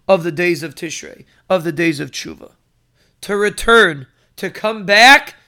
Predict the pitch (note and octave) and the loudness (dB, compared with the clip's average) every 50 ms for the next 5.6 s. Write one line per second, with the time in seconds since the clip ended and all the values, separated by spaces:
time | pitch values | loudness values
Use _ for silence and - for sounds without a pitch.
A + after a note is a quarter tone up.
0 | _ - F#3+ F3 F3 G3+ G#3 F3+ F#3+ F#3+ F#3 F#3+ G3 F#3 E3+ E3+ D3+ C#3+ D3 - | _ -10 -8 -6 -6 -8 -8 -8 -8 -8 -2 -2 -2 0 0 -2 -4 -4 -6 -6
1 | - - - - _ _ _ _ _ _ _ _ _ _ _ _ _ _ - F#3 | -8 -10 -14 -20 _ _ _ _ _ _ _ _ _ _ _ _ _ _ -12 -12
2 | - - - A3+ B3+ C4+ B3+ A#3+ A#3+ A#3+ A#3 - A3+ A3 G#3 - G3 - G#3 A3+ | -12 -6 -6 -6 -4 -4 -6 -6 -6 -6 -6 -4 -4 -4 -4 -4 -2 2 4 6
3 | A#3+ B3+ C#4+ D4 C#4+ - - _ _ - G#3 G#3+ F3+ F3+ F#3+ F#3+ F#3 F3+ F3 G3 | 8 8 6 6 2 -4 -16 _ _ 0 0 0 2 0 0 0 0 0 0 0
4 | G#3+ G#3+ G#3 G3+ F#3 - G3 F3+ E3+ E3 E3+ D3+ E3+ F3 D3+ C#3 - E3+ D3+ D3+ | 0 0 0 -2 -2 -4 -6 -6 -4 -4 -6 -4 -4 -6 -6 -8 -12 -12 -12 -10
5 | D3+ D3 - - - - C2 - - - _ | -12 -12 -14 -16 -20 -20 -20 -20 -20 -20 _